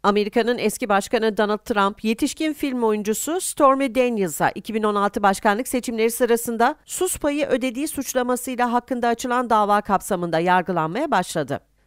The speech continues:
Trump, geceyi geçirdiği Trump Tower'dan ilk olarak Manhattan Ceza Mahkemesi ile aynı binada bulunan Manhattan Bölge Savcılığına geldi. Trump, mahkeme öncesi sosyal medya hesabı üzerinden yaptığı paylaşımda, "Aşağı Manhattan'a, adliye binasına gidiyoruz.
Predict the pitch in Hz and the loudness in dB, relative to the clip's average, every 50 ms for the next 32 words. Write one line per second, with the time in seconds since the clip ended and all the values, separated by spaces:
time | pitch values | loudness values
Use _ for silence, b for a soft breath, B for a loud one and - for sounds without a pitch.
0 | _ - - 302 311 294 320 330 - - 254 254 214 269 277 277 226 262 254 - | _ -8 -2 2 2 2 2 0 -2 -4 -4 -2 -2 -2 -4 -2 -4 -4 -4 -2
1 | - 269 233 233 262 269 277 277 - - 262 254 254 - - 269 240 226 226 233 | -4 -4 -4 -2 -4 -4 -4 -4 -2 -2 -2 -2 -2 -2 0 2 2 2 2 2
2 | 208 226 214 214 - - 285 302 - - 285 262 240 214 202 208 220 - 220 202 | 2 2 0 0 -2 -4 -6 -6 -2 0 0 2 2 2 0 0 -2 -2 -2 -2
3 | 208 220 247 269 269 - 294 269 240 240 233 214 214 226 220 214 208 220 220 - | 0 0 -2 -2 -2 -4 -6 -2 0 2 2 2 4 2 2 2 0 0 0 0
4 | 226 220 220 220 - 247 226 220 - - 220 240 262 254 247 208 226 208 196 190 | 0 0 -2 -2 -4 -4 -2 -2 0 2 2 2 2 0 -2 -4 -2 0 0 0
5 | 185 196 185 170 180 165 170 165 170 208 269 330 - _ - 185 196 202 214 214 | 0 -2 -4 -4 -4 -4 -2 -2 -2 -2 -4 -6 -12 _ -6 -6 -4 -2 -4 -4
6 | - - 277 294 254 214 202 196 214 214 - 226 202 190 196 175 202 185 190 185 | -6 -6 -4 0 2 2 2 2 -2 -2 0 2 2 2 2 0 -2 -4 -2 -2
7 | 190 185 170 175 165 156 151 147 151 139 - _ _ _ _ _ _ - - 170 | -2 -2 -2 0 0 0 -2 -2 -4 -8 -10 _ _ _ _ _ _ -6 0 2
8 | 170 185 226 - _ - 180 175 170 185 - - 196 196 208 208 202 170 185 180 | 2 2 0 -4 _ -8 -2 0 0 0 2 0 0 0 0 -2 -2 -2 -4 -4
9 | - - 302 - - 226 208 - 233 214 214 208 208 196 208 208 202 - 226 196 | -4 -4 -4 -2 0 0 2 2 2 2 2 2 0 0 0 -2 -2 0 0 0
10 | 190 185 202 196 175 202 190 196 190 196 185 185 185 180 175 - 262 277 - 285 | 2 2 0 -2 -2 -4 -4 -2 -2 -2 -2 0 -2 -4 -4 -4 -6 -4 -2 0
11 | 254 208 165 175 - - 175 160 156 156 175 b b b - 226 220 - - 311 | 0 0 0 -2 -4 -6 -4 -2 -2 -2 -2 b b b 0 0 2 2 2 -2
12 | 339 330 302 269 247 226 214 - - 214 196 226 277 294 - - 208 208 196 247 | 0 0 0 0 0 0 -2 -2 -2 -2 0 0 -2 0 2 2 2 2 2 -2
13 | 247 233 240 226 226 226 226 - 233 233 233 220 214 185 - 190 170 156 156 - | -2 -2 0 0 0 0 -2 -2 -2 -2 -2 -2 -2 -2 0 0 0 0 -2 -4
14 | - | -12